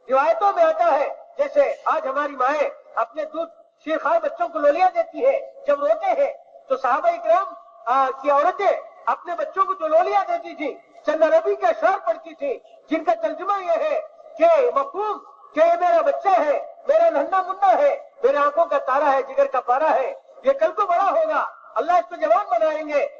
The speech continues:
قوت بازو عطا کریں گے اور دین کے تقاضوں پر جائے گا، دشمن کی طرف سے کوئی تیر آئے گا،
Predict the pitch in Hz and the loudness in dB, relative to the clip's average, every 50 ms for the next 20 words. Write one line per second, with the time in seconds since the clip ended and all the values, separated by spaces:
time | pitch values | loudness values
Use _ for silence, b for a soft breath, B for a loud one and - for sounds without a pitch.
0 | - - - - 320 359 392 392 - 349 320 330 359 - - 415 381 359 349 339 | -20 -16 -4 0 0 0 0 0 -4 -2 0 0 0 0 0 -2 -2 0 0 0
1 | 320 320 311 294 294 - 294 285 269 - - - - - - - 240 - - 359 | 0 0 -2 -2 -4 -2 0 0 0 0 -2 -8 -16 -12 -4 -4 -4 -4 -2 -6
2 | 403 359 - 320 302 - 277 - 311 349 - 427 - 403 381 349 - 311 302 320 | -6 -2 -2 -2 0 0 -2 0 0 0 0 -2 -2 -2 -4 -4 -4 -4 -2 -2
3 | 330 339 330 311 285 233 - - - - - - 277 - - - 330 330 330 - | -2 0 0 -2 -2 -2 -4 -8 -18 -20 -20 -20 -20 -8 2 2 2 2 2 -6
4 | - - 587 587 554 - - 571 - - 554 - 554 - - - _ - - 320 | -8 -4 -4 -4 -4 0 0 0 2 4 2 2 2 -2 -8 -18 _ -18 -4 -2
5 | 392 415 370 330 320 311 302 294 294 262 220 | 0 2 2 0 0 -4 -4 -4 -4 -4 -6